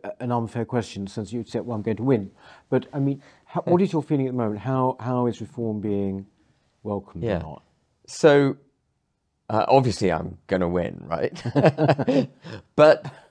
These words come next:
Speaker 2: if you were to talk to people who might take a slightly more nuanced view of how the by-election might play out, um,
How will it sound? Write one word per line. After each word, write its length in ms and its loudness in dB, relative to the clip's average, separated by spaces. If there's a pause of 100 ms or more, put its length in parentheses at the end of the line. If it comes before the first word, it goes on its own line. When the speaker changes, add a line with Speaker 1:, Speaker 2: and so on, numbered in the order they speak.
(140)
Speaker 2:
if 160 4
you 80 6
were 140 8
to 120 -2
talk 280 4
to 80 -4
people 340 2
who 140 2
might 300 2
take 340 0
a 60 0
slightly 440 0 (140)
more 400 2
nuanced 600 2 (280)
view 440 2
of 120 2
how 180 4
the 320 -2 (200)
by-election 640 -2 (340)
might 240 -6
play 200 -2
out, 340 -8 (440)
um, 300 2